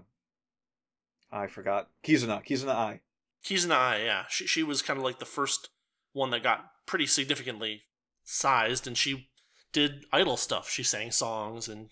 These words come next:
Speaker 2: you know, she played video games, and she did idol things, and then Hololive came up, and those people were all, I mean,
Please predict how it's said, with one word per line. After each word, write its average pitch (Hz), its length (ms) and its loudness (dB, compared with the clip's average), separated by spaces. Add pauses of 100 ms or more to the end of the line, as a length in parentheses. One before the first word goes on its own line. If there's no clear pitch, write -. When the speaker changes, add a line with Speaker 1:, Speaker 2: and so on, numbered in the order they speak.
(160)
Speaker 2:
you 143 80 -8
know, 107 80 -6
she - 140 0
played 135 240 0
video 117 240 2
games, 113 420 -2
and 113 120 -10
she - 260 -6 (500)
did 127 320 -2
idol 139 300 4
things, 123 440 -4
and 120 140 -8
then 123 120 -4
Hololive 127 680 4
came 117 220 -4
up, 135 160 -2
and 110 120 -8
those 151 160 2
people 135 360 -4
were 113 160 0
all, 107 340 0 (420)
I 135 60 2
mean, 151 280 4